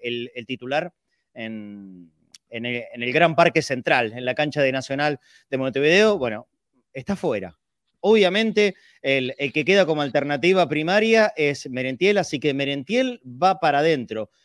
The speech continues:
El tema es que, ¿cómo se lo acompaña? ¿Boca defenderá finalmente con cuatro jugadores? ¿Va a volver Marcos Rojo?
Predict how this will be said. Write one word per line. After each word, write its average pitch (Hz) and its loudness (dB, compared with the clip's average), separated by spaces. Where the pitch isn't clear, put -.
El 135 -6
tema 240 2
es - -2
que, 135 0
¿cómo 202 -2
se 170 -2
lo 151 2
acompaña? 143 0
¿Boca 190 2
defenderá 170 4
finalmente 170 -2
con 143 -2
cuatro 208 -2
jugadores? 156 0
¿Va 143 2
a 208 4
volver 165 2
Marcos 139 -6
Rojo? 147 -4